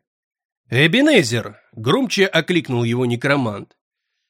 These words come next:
Маг воздуха соизволил наконец отвести ладони от лица.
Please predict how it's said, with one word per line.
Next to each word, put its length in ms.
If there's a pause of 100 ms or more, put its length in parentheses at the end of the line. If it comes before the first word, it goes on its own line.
(120)
Маг 360
воздуха 680
соизволил 560
наконец 520
отвести 460
ладони 440
от 160
лица. 540